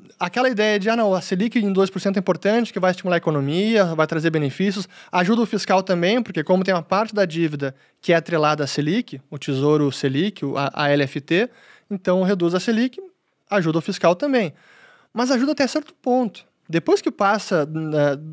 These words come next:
de um, de um momento ali que é o exagero naquele remédio, acabou tendo efeito inverso, porque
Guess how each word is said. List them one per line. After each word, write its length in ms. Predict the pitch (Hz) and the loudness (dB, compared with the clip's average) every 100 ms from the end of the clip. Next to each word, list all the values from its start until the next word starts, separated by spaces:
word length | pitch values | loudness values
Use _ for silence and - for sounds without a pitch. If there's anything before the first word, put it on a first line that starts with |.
| 156 156 | -14 -4
de 140 | 165 | 0
um, 240 | 170 156 | 0 -2
de 120 | 151 151 | -2 0
um 120 | 160 | 2
momento 500 | 151 143 147 180 180 | 2 2 2 2 2
ali 160 | 156 | 0
que 320 | 165 165 147 - - | 0 -2 -2 -4 -14
é 200 | - 160 | -4 0
o 20 | 156 | 0
exagero 560 | 151 147 131 160 190 | 2 -2 0 0 2
naquele 300 | 170 143 156 | 0 0 -2
remédio, 580 | 143 139 139 208 202 143 - - _ _ | 0 0 0 0 0 -6 -12 -20 _ _
acabou 360 | 185 185 220 247 | -2 0 0 0
tendo 200 | 269 262 | 2 0
efeito 560 | - 254 254 277 262 - | 0 -2 -2 -6 -6 -6
inverso, 520 | 262 240 247 240 - | -2 0 0 0 -6
porque 500 | 147 160 170 185 | -4 -4 2 0